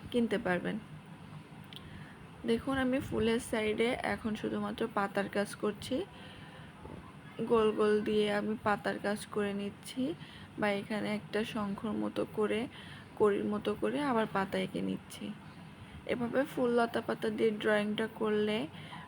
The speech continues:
ড্রয়িংটা দেখতে অনেকটা সুন্দর লাগে। আর ছোট বাচ্চাদের জামার ক্ষেত্রে তো ছো-, এরকম ছোট ছোট ফুলের কাজই অনেক সুন্দর দেখা যায়।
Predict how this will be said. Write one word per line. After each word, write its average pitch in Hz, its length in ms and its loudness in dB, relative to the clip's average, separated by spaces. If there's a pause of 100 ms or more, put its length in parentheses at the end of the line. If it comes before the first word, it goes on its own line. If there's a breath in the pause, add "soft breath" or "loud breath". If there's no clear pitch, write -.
ড্রয়িংটা 202 440 0
দেখতে 208 480 0
অনেকটা 208 380 0
সুন্দর 202 340 -2
লাগে। 202 400 2 (420 loud breath)
আর 202 180 2
ছোট 233 220 0
বাচ্চাদের 233 520 2
জামার 220 340 2
ক্ষেত্রে 226 320 -2
তো 226 400 2
ছো-, - 520 -2
এরকম 208 340 2
ছোট 208 220 -2
ছোট 208 260 -2
ফুলের 214 420 0 (100)
কাজই 208 340 2
অনেক 220 220 0
সুন্দর 202 380 -2
দেখা 190 280 -2
যায়। 185 220 -2